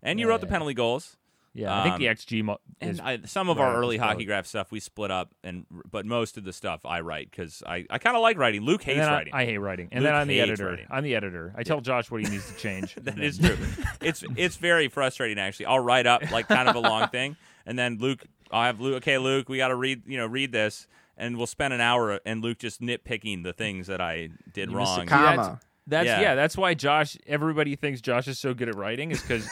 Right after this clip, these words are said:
Speaker 1: <laughs>
Speaker 2: I'm, it's the secret right here, baby.
Speaker 1: It's
Speaker 2: It's all
Speaker 1: Luke.
Speaker 2: me.
Speaker 1: Luke is the
Speaker 2: Yeah.
Speaker 1: actual, he's the real reason why we can write all right.
Speaker 2: Yeah,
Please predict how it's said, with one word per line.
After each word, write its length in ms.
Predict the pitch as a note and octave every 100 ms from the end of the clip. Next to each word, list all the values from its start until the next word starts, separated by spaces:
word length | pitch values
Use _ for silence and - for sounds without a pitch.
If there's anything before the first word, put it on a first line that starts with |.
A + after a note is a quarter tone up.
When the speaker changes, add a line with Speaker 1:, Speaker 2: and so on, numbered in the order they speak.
| - -
Speaker 1:
<laughs> 240 | - -
Speaker 2:
I'm, 200 | B2+ C#3+ D3
it's 280 | D3 -
the 160 | - C#3+
secret 480 | - F3+ E3+ C#3+ A2+
right 180 | B2+ C3
here, 180 | C#3+ A#2+
baby. 380 | A2 G#2 G2+ G#2+
Speaker 1:
It's 100 | B2+
Speaker 2:
It's 180 | D3 A2+
all 260 | C#3 C#3+
Speaker 1:
Luke. 80 | C#3+
Speaker 2:
me. 320 | C#3 B2 A2+ - _
Speaker 1:
Luke 300 | C3 E3+ F#3
is 80 | E3
the 60 | D3
Speaker 2:
Yeah. 60 | D3
Speaker 1:
actual, 460 | D3+ - D3 B2
he's 200 | C3 C#3+
the 120 | C3+ C3+
real 200 | C#3 C3
reason 360 | B2 A#2 G#2
why 160 | G#2 G2+
we 140 | G2+
can 140 | G#2+ F#2
write 220 | G2 F#2
all 140 | E2+
right. 240 | E2+ D2+
Speaker 2:
Yeah, 80 | C2+